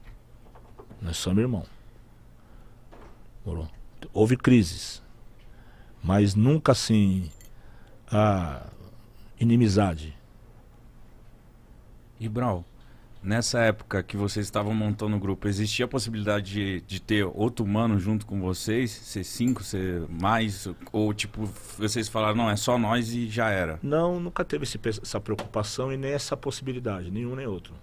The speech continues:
Speaker 1: Nunca teve essa, esse quinto. Talvez, as, é, em vários momentos,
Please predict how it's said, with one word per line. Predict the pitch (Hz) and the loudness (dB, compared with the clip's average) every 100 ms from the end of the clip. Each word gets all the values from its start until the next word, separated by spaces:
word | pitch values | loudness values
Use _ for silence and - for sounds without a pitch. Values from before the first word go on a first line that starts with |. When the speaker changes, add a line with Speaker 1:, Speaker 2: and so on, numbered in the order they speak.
| - - - - - - - - - - - | -20 -20 -20 -20 -20 -20 -20 -20 -20 -20 -10
Speaker 1:
Nunca | 120 127 | -6 -6
teve | 110 110 | -2 -2
essa, | 107 104 101 | -2 -6 -8
esse | 107 - | -10 -10
quinto. | - 104 104 98 101 107 - | -8 -4 -2 -2 -8 -10 -2
Talvez, | 143 156 165 160 | 0 2 0 2
as, | 147 131 131 | 0 0 -2
é, | 139 | 0
em | 135 143 147 | 0 -2 -8
vários | 131 165 175 131 | 2 4 4 2
momentos, | 123 113 147 131 - - | -2 0 0 -2 -6 -16